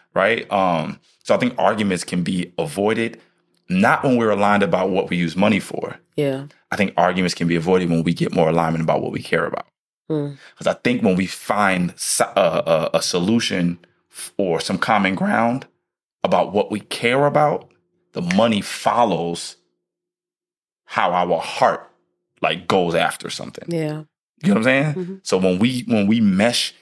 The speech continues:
Speaker 1: in that area, that's when the, the conversations about money become easier. So, like, it's nothing for us to agree to say, "Yo, we gonna drop X, Y, and Z on new mics
Speaker 2: Mm-hmm.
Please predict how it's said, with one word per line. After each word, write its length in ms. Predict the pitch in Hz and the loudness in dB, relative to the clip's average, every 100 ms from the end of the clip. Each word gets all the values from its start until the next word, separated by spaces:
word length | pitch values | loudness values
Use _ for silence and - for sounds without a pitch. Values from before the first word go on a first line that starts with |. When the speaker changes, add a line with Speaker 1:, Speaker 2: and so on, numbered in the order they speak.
| _ | _
Speaker 1:
in 140 | 90 82 | -2 0
that 280 | 95 117 98 | 2 0 0
area, 460 | 85 85 82 82 - _ _ _ | -2 -2 -4 -6 -12 _ _ _
that's 300 | - 98 - | 0 0 0
when 240 | 92 87 85 | 0 2 2
the, 240 | 82 - - | 0 -4 -6
the 100 | 90 | -4
conversations 480 | 90 87 - 87 | -2 -2 -2 -4
about 240 | 87 82 90 | -2 -2 0
money 220 | 95 95 | 0 0
become 300 | 85 - 80 - | -2 -4 -6 -2
easier. 500 | 107 101 - - - _ _ _ | -2 -2 -6 -12 -16 _ _ _
So, 120 | - | -2
like, 240 | 87 78 - _ _ _ _ _ _ _ _ _ - | 0 0 -6 _ _ _ _ _ _ _ _ _ -4
it's 180 | 131 - | -2 2
nothing 380 | 107 127 123 104 | 4 4 4 0
for 200 | - - | 0 0
us 120 | 104 | 0
to 180 | - 101 | 0 -2
agree 480 | 82 85 107 87 80 _ _ | -2 0 0 0 -4 _ _
to 100 | - | -6
say, 160 | - 87 | 0 2
"Yo, 220 | 87 80 | 2 0
we 100 | 85 | 0
gonna 160 | 92 82 | -2 0
drop 260 | 95 87 92 | 0 0 -2
X, 160 | 90 | -2
Y, 160 | 98 87 | 0 2
and 140 | 87 | 2
Z 400 | 80 92 87 82 _ _ _ _ _ _ _ | 0 -2 -2 -4 _ _ _ _ _ _ _
on 600 | 92 87 82 76 76 73 _ _ _ _ _ _ _ - | 0 2 4 2 -4 -10 _ _ _ _ _ _ _ 2
new 180 | 101 98 | 2 4
mics 560 | 87 82 - - - - _ _ _ _ - | 2 0 -4 -6 -6 -12 _ _ _ _ -6
Speaker 2:
Mm-hmm. 380 | 151 147 135 | -4 -2 -2